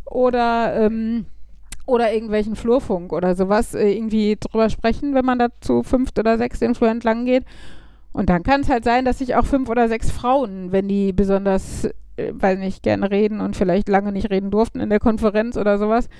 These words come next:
dann zusammen im, im, in dem Kloräumchen da sind. Äh,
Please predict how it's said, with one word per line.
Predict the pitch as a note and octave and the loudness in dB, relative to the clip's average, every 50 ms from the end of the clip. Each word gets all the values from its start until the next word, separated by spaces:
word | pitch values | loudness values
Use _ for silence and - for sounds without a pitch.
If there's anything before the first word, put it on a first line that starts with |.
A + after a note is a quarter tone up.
| - - - - - - - | -18 -14 -12 -12 -10 -6 -2
dann | - G3+ G3 F#3+ | 0 0 2 2
zusammen | - A3 G3 G3 F3+ G3 G3 | 2 2 2 2 2 0 0
im, | F3+ F#3+ F#3+ F#3+ G3 | -4 -6 -6 -6 -4
im, | - - G#3 F#3+ F3+ - | -2 -2 -2 -2 -4 -4
in | - G3+ G3+ | -2 -2 0
dem | F#3+ F#3 F#3 F#3+ G3 - - - - - - - - - | 0 0 -2 -4 -6 -8 -10 -16 -18 -20 -20 -20 -14 -8
Kloräumchen | - - A#3 F#3+ F#3+ G3+ F#3 - F3+ F3 F3+ G3+ - - G3 | -4 0 2 2 2 0 0 2 2 2 2 2 2 0 2
da | F3 F3 F3+ | 2 0 0
sind. | F3+ F#3+ G#3 A#3 C4+ - - - - - - - - - - - - - - - - | 0 -2 -2 -2 -4 -6 -8 -10 -14 -18 -18 -20 -20 -20 -20 -20 -20 -18 -14 -6 -2
Äh, | - G3 G3 F#3+ F#3+ F#3+ G3 | 0 2 2 2 2 2 0